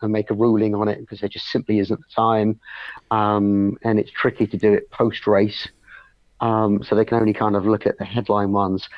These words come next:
And it is inc-, inconsistent 'cause you've got, you know, different people doing it with different pressures at different times.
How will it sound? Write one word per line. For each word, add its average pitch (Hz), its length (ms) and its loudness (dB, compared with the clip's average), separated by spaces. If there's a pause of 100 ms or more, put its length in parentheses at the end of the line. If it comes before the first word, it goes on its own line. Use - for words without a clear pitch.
(240)
And 147 160 2
it - 60 2
is 143 120 4
inc-, 131 300 0
inconsistent 127 580 0
'cause 104 140 0
you've 110 100 2
got, - 220 0
you 117 80 0
know, 104 60 -2
different - 340 -4
people 127 280 0
doing 113 340 2
it 107 200 0 (460)
with 113 220 -2
different 123 300 0
pressures 113 640 0 (500)
at 120 160 -4
different 123 320 -2
times. 107 540 -2